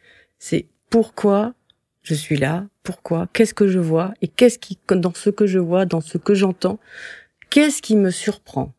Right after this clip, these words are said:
qu'est-ce qui m'étonne, que-, de quoi je doute, euh,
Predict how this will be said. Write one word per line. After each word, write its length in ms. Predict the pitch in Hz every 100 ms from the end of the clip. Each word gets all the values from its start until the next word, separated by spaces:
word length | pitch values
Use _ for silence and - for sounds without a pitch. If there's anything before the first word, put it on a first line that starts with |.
| _ _ _ - _ -
qu'est-ce 340 | 311 320 -
qui 160 | - 202
m'étonne, 580 | 185 190 - 151 143 139 - _ - - _
que-, 140 | - -
de 160 | 185 247
quoi 220 | - 320
je 140 | 220
doute, 480 | 180 165 220 - - 143 _ _ _ _ -
euh, 640 | 175 165 156 143 147 143